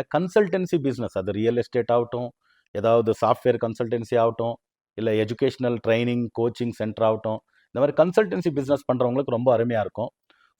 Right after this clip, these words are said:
Food and beverages, ஹோட்டல்ஸ், ரிசார்ட்ஸ் நடத்துறவங்களுக்கு அருமையான ரிசல்ட்ஸ். இ-, பெரிஷபிள் கூட்ஸ், வெஜிடபிள்ஸ்,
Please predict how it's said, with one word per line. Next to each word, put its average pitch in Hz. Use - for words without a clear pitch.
Food 170
and 196
beverages, 135
ஹோட்டல்ஸ், 170
ரிசார்ட்ஸ் 139
நடத்துறவங்களுக்கு 110
அருமையான 123
ரிசல்ட்ஸ். 101
இ-, 123
பெரிஷபிள் 170
கூட்ஸ், 135
வெஜிடபிள்ஸ், 123